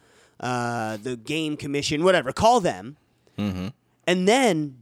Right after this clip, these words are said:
Speaker 1: don't go back outside until they're there, right? So if
Speaker 2: Mm-hmm.
Speaker 1: you follow the P B and J Wildlife Commission steps, you yourself will not get eaten by the gator that you found under your car unexpectedly. Now,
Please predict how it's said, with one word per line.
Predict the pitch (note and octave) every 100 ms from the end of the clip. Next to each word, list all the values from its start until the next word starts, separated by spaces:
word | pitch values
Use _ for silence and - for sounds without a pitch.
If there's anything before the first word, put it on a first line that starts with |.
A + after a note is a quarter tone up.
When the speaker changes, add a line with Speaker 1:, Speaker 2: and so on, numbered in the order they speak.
| A#2+
Speaker 1:
don't | G3+ G3 A#3 - D3
go | G3 G3
back | F3+ F3 E3
outside | F3 D#3 G#3 G3 E3+ C#3+ A#2+ - _ _
until | E3 E3 F#3 E3
they're | D#3+ E3
there, | C#3+ D3+ B2+ E2 A#1 - _ _ _ _ _
right? | A#2 B2 C3+
So | G2+ D3
if | B2+
Speaker 2:
Mm-hmm. | F#3+
Speaker 1:
you |
follow | F3 A#3 B3+ B3
the | G#3
P | F3 A#3 A3
B | G#3
and | F#3
J | F#3 F3+
Wildlife | F#3 F3+ E3+ D#3+
Commission | E3 F3 C3+
steps, | - - G#3+ C3 - - - _ _ _ _ _
you | A#2 F3+ A#3
yourself | G3 F3+ E3+ - F#3+ B2 F#2+ - - _ _
will | C3+ E3+
not | D#3+ D#3+ D3
get | D3+
eaten | C#3+ E3 C3+
by | C3+
the | C3
gator | C3+ D3 C#3
that | C3
you | C3
found | C3+ C#3+ C3
under | C3+ B2+
your | B2+
car | B2 C3 -
unexpectedly. | C#3 B2 - E3+ - A2+ F#2 C#2+ G2+
Now, | C3 D#3